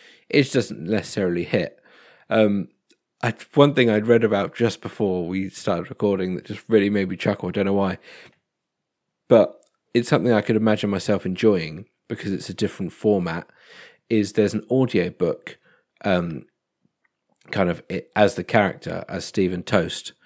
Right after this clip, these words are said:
about kind of his life as an actor, and it's called Toast on Toast, which is just brilliant, by the way. Like, just, uh, just so makes me laugh. But I re-,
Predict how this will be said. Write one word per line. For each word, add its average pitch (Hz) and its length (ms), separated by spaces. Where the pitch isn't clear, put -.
about 95 340
kind 98 120
of 90 60
his 98 180
life 92 300
as 90 140
an 95 60
actor, 87 440
and 110 100
it's - 140
called 90 440
Toast 98 360
on 92 140
Toast, - 500
which 131 240
is 113 120
just - 340
brilliant, 87 480
by 82 140
the 82 100
way. 80 200
Like, 85 220
just, - 280
uh, 90 180
just - 340
so 101 160
makes 90 220
me 95 80
laugh. 92 260
But - 180
I 147 120
re-, 151 260